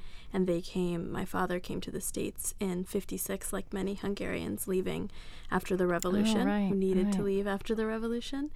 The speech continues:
Speaker 2: Yeah.
Speaker 1: And, um, my mother went from Hungary, back to Paris, and they met in Paris in the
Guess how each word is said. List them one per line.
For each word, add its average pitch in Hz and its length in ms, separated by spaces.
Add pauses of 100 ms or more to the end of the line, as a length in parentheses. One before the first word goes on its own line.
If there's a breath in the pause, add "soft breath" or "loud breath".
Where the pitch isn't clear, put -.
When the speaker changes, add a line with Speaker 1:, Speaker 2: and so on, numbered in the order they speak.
Speaker 2:
Yeah. 196 180 (200 loud breath)
Speaker 1:
And, 190 480
um, 175 480
my 190 140
mother 180 300
went 180 300
from 180 440 (500)
Hungary, 202 640 (220)
back 190 220
to - 80
Paris, 180 440
and 180 140
they 180 120
met 185 300
in 190 140
Paris 185 460
in 180 140
the 180 200